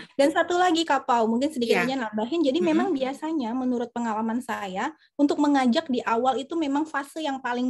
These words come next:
Speaker 1: berat karena
Speaker 2: Paling susah.
Speaker 1: mengajarkan, eh, lansia apalagi O D D itu sesuatu yang baru itu biasanya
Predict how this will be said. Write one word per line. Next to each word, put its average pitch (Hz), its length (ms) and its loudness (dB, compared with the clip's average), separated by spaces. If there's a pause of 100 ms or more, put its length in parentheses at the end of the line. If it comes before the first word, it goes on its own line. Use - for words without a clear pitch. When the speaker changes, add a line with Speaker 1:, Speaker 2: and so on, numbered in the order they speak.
Speaker 1:
berat 233 240 0
karena 226 320 -4
Speaker 2:
Paling 247 240 2
susah. 262 400 0
Speaker 1:
mengajarkan, 247 720 -2 (260)
eh, 240 540 -2 (100)
lansia 269 320 -2
apalagi 247 320 -4
O 247 80 -4
D 220 160 0
D 262 240 -6
itu - 80 -12
sesuatu 254 400 -6
yang 247 80 -2
baru 226 240 0
itu 277 160 -8
biasanya 254 560 -2